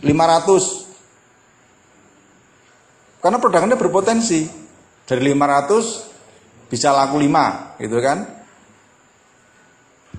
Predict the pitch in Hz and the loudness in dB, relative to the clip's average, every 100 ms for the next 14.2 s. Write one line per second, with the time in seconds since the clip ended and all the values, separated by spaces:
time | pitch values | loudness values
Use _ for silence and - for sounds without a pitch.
0 | - - - _ _ _ - 127 127 123 | -20 -20 -20 _ _ _ -6 -4 -2 -2
1 | 117 117 117 120 107 - 127 262 147 139 | 0 0 0 0 0 0 -2 0 0 0
2 | 135 170 - 107 113 - - - - _ | -2 -4 -6 -10 -12 -20 -20 -20 -20 _
3 | - - 110 - - - _ _ _ _ | -18 -10 -8 -8 -16 -20 _ _ _ _
4 | - 123 117 - 120 123 131 123 117 113 | -18 -8 -6 -4 -2 0 0 -2 -4 -6
5 | - 95 - - - 170 131 - - - | -10 -12 -14 -18 -8 -4 -4 -6 -16 -20
6 | _ _ _ _ _ _ _ _ _ - | _ _ _ _ _ _ _ _ _ -8
7 | 117 113 139 160 151 190 151 127 185 196 | -6 -4 -2 0 2 2 0 0 0 0
8 | - - - - - _ _ _ _ - | -6 -16 -20 -20 -20 _ _ _ _ -20
9 | _ _ - - - - - - _ - | _ _ -14 -12 -12 -16 -20 -20 _ -20
10 | - _ _ _ _ _ _ - 151 160 | -20 _ _ _ _ _ _ -6 0 2
11 | 180 160 143 147 147 151 165 143 156 147 | 0 0 0 2 0 2 2 2 2 2
12 | 127 123 120 - 131 131 123 117 - 135 | 0 0 -2 0 0 0 -4 -6 -2 2
13 | 131 143 135 127 123 123 127 123 123 117 | 2 2 2 2 0 0 0 0 -2 -4
14 | 107 120 | -2 -2